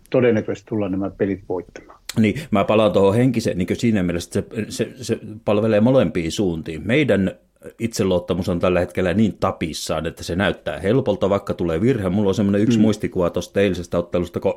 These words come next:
Speaker 2: <clears throat> Thomas Partey teki pienen virheen ja Xhaka tuli ja on, onnistuneesti korjasi sen tilanteen, niin nämä kaksi niinkö, tämän joukkueen kokenutta kaveria, niin ne tulee niinkö suurin piirtein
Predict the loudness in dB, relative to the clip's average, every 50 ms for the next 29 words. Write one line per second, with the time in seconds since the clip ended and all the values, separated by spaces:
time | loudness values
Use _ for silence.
0 | 0 0 0 0 0 -4 -12 -18 -18 -20 -20 -20 -20 -20 -20 -20 _ _ _ _
1 | _ _ _ -6 -2 -2 -2 -2 -2 -4 -6 -6 -2 0 0 0 0 0 0 0
2 | 0 0 0 -2 -2 -2 -2 -2 -2 -4 -4 -2 0 0 2 2 0 0 0 0
3 | 0 0 0 0 0 0 0 -2 -2 -6 -10 _ _ _ _ _ _ -18 -10 -6
4 | -2 0 0 0 -2 -4 -10 _ _ _ -8 0 0 2 2 4 2 2 2 2
5 | 2 4 4 4 4 2 0 -2 -2 0 0 0 0 0 -2 -4 -4 -4 -4 -6
6 | -8 -4 0 0 2 2 2 0 -2 -4 -6 -6 -4 -2 0 2 2 2 0 -2
7 | -2 -2 -2 -2 -2 -6 -6 -4 -2 0 0 2 0 0 0 -2 -2 -2 -6 -12
8 | _ _ _ -8 -6 -4 0 0 0 -2 -2 -6 -10 -12 -12 -14 -16 -16 -14 -4
9 | -2 0 2 2 2 2 0 0 0 0 0 2 2 0 2 2 0 0 0 -2
10 | -4 -4 0 0 2 2 4 2 2 2 0 0 0 0 0 0 0 0 0 0
11 | 2 0 0 0 -4 -6 -6 -4 -2 0 0 -2 -2 -2 -2 -2 0 0 0 0